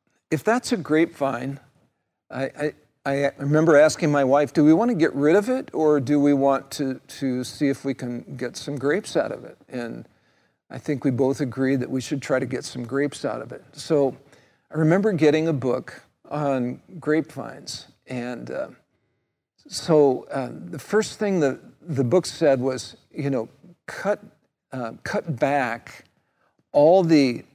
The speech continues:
main vines that go from the ground and support branches, cut 'em back to one." Um, and so, and then have one main shoot that goes up from the ground, and then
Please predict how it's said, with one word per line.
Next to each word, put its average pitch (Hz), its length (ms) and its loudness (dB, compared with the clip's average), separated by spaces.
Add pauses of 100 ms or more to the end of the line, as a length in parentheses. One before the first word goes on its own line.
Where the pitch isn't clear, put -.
(280)
main 156 540 2
vines 147 640 0
that 156 120 -8
go 151 220 2
from 147 260 -6
the 131 80 -2
ground 123 760 -4
and 131 220 -6
support 143 520 -4
branches, 131 500 -8
cut - 220 -10
'em 180 120 -2
back 143 320 -2
to 139 120 -10
one." 127 560 -10 (920)
Um, 113 440 -10 (720)
and 143 200 -4
so, 151 500 4 (180)
and 143 240 0
then 165 400 4 (440)
have 151 240 2
one 175 340 4
main 190 260 2
shoot 160 380 0
that 139 140 -6
goes 151 240 0
up 151 140 2
from 156 200 -6
the 135 80 -2
ground, 131 540 -4
and 139 200 -2
then 147 360 -2